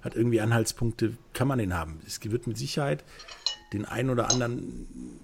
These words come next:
prominenten Arbeitslosen geben, denke ich. Und die andere Frage ist halt bei diesen, bei ganzen Leihgeschäften, was machst du? Hast du teilweise überhaupt Anhaltspunkte, um zu sagen, die Leihe war erfolgreich, deswegen nehmen wir den zurück oder lass uns mal darüber reden, ob der nicht noch ein Jahr bleibt?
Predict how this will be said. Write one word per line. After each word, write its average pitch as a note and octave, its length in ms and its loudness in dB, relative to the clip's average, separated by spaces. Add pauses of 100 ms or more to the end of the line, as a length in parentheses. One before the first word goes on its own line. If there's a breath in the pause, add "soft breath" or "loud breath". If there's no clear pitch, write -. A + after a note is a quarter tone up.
(180)
prominenten A#2+ 600 0
Arbeitslosen F2 680 -4
geben, E2 280 -6
denke E2 280 -6
ich. - 140 -12 (680 soft breath)
Und G#2 300 2
die F#2+ 80 2
andere A#2 220 4
Frage A#2+ 280 2
ist - 160 0
halt A#2 140 4
bei A#2 60 2
diesen, G#2+ 360 0
bei G#2 100 0
ganzen G#2+ 320 0
Leihgeschäften, C3+ 760 2 (1080 soft breath)
was - 180 2
machst D#3 260 2
du? G2 100 4
Hast - 240 -2
du G2+ 280 2
teilweise G#2+ 400 4
überhaupt F#2+ 280 0
Anhaltspunkte, A#2 640 -2
um F#2+ 300 -4
zu - 120 -8
sagen, F#2+ 220 0
die F#2 100 0
Leihe F#2 280 4
war F#2 100 2
erfolgreich, A2 540 0
deswegen F#2+ 320 -4
nehmen F#2+ 160 0
wir F2+ 40 -2
den F2 120 -4
zurück G#2+ 340 -2
oder G#2 160 -4
lass G#2+ 180 -2
uns A2 140 -6
mal G#2 840 -4
darüber G#2 300 2
reden, G#2+ 160 2
ob G2+ 80 -4
der G#2 100 0
nicht G2+ 120 -6
noch G2 100 -2
ein G2 100 -2
Jahr F#2 160 0
bleibt? A#2+ 380 0